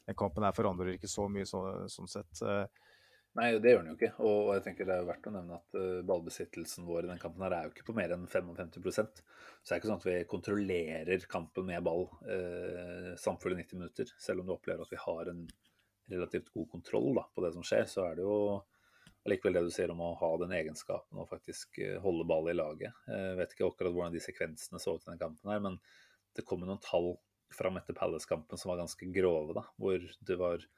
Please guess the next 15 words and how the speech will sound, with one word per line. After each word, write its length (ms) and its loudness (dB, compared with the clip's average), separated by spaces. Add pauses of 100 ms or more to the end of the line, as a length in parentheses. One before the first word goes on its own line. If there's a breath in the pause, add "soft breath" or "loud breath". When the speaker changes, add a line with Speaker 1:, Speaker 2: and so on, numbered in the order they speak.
(580 soft breath)
Speaker 2:
tatt 320 0
en 160 2
nitt-, 300 -8
nei, 180 4
en, 140 0 (120)
eh, 180 0 (180)
tretti 340 -6
minutters 540 -4
periode 420 -2
ut 160 -4
av 100 2
den 100 -6
kampen 300 -8
der, 280 -2
hvor 180 0